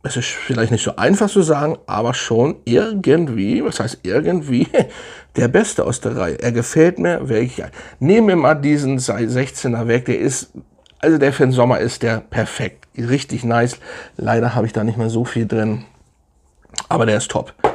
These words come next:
Ja Leute, dann haut rein, aber nicht so tief. <laughs> Typischer alter Spruch. Nein, aber Leute, langsam nervt es, ne?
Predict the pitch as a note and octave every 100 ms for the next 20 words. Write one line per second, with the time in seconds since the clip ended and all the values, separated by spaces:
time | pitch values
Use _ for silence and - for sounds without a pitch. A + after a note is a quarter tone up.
0 | - - - A#2+ A#2 G2+ - A#2+ - _
1 | - A#2 A#2+ C#3+ F#3+ _ _ B2+ B2 A2+
2 | A2 B2+ G3 - _ _ - - _ _
3 | _ - G#2 G#2 - A2 - B2 D#3+ -
4 | - - - _ - - - - _ _
5 | _ _ _ - C3 B2+ A2 - - A#2
6 | G2+ - - A2+ A#2+ - - - - -
7 | - - - - A#2 A2 G#2+ A2 G#2+ A2
8 | A#2+ A#2+ G#2+ B2+ - A#2 A2+ A2+